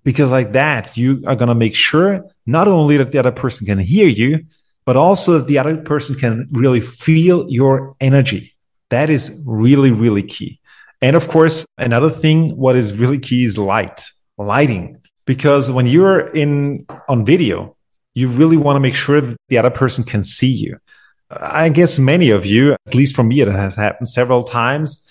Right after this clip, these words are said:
that you're in a video call with somebody and they have the most amazing scenery in the background. Like, it can be the ocean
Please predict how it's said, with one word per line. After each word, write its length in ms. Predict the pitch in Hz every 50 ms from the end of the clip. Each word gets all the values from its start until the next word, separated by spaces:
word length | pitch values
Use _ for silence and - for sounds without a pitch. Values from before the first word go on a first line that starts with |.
| _ _ _ _ _ -
that 120 | 131 117
you're 180 | 123 165 185 185
in 80 | 175
a 40 | 156
video 320 | 117 101 113 117 147 156
call 680 | 156 156 151 147 147 151 165 170 156 - - - _ _ _ _ -
with 100 | 120 107
somebody 580 | - - 127 120 135 139 156 147 151 151 151
and 280 | - 139 135 139 135 135
they 100 | 160 151
have 220 | 143 139 143 135
the 80 | 135 139
most 600 | 135 127 123 127 135 147 170 180 196 185 - - - _ -
amazing 960 | 131 117 104 104 107 113 120 135 143 147 151 151 147 123 135 139 139 139 131
scenery 640 | 135 - - - - 131 123 127 123 117 113 113
in 80 | 110 107
the 80 | 104 90
background. 640 | - 90 76 80 - - - - - - - - - _ _ _ _ - - - - _
Like, 180 | - 110 - -
it 60 | -
can 280 | - - 113 110 113
be 380 | 104 117 110 110 110 107 107 - - _ _
the 160 | - 110 104
ocean 540 | 107 110 117 117 - - - 101 78 - -